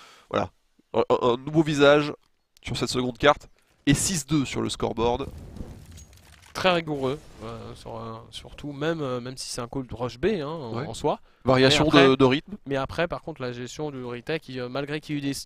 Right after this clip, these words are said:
Speaker 2: des bons stuff, encore une fois, euh, même sur le C trois ou tout, enfin, en tout cas, on a fait les, les basiques sur les reprises. Ils ont bien négocié, ils sont bien adaptés.
Speaker 1: Alors, je pense que Yu Yu a eu l'information,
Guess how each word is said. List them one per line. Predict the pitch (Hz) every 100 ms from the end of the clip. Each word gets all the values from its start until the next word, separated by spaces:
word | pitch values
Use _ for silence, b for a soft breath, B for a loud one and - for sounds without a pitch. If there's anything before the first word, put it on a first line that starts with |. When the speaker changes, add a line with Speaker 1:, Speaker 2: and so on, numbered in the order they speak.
| _
Speaker 2:
des | 139 156
bons | 151 170
stuff, | - 190 165
encore | 156 156 151
une | 147
fois, | - 165
euh, | 160 151 131 127
même | 131 135
sur | - 135
le |
C | 131 135
trois | - 139
ou |
tout, | 147 139
enfin, | 120 117
en | 113
tout | -
cas, | 135
on |
a | 117
fait | 123
les, | 107 113 107
les | 98
basiques | - 127 139 - 120
sur | -
les | 113
reprises. | 120 - 160 170 _ _ _ _ _ _ -
Ils | 131
ont |
bien | 151
négocié, | 170 151 -
ils | 190
sont | 147
bien | 147
adaptés. | 143 131 - 110 - _ _ -
Speaker 1:
Alors, | 98
je | -
pense | -
que | 113
Yu | 123
Yu | 143
a |
eu | 131
l'information, | 123 127 123 151